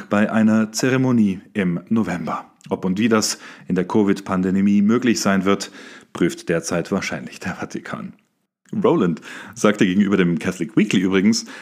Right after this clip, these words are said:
dass Benedikt der Sechzehnte auch im Alter von dreiundneunzig Jahren eine entscheidende intellektuelle Rolle spiele.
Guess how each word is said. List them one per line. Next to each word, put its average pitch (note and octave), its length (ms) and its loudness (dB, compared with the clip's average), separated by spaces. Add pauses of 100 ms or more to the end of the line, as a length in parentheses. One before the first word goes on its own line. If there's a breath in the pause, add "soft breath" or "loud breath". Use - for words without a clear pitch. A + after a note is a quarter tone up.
(280 loud breath)
dass - 320 -4
Benedikt A2 360 2
der E2+ 80 0
Sechzehnte F#2+ 600 2
auch D3+ 180 0
im A#2 160 0
Alter A#2+ 280 -2
von G#2+ 180 0
dreiundneunzig F#2+ 500 0
Jahren G2 380 0 (300 loud breath)
eine F#2 280 0
entscheidende G#2+ 680 -2
intellektuelle G2+ 600 0
Rolle A2+ 280 0
spiele. D2+ 420 -6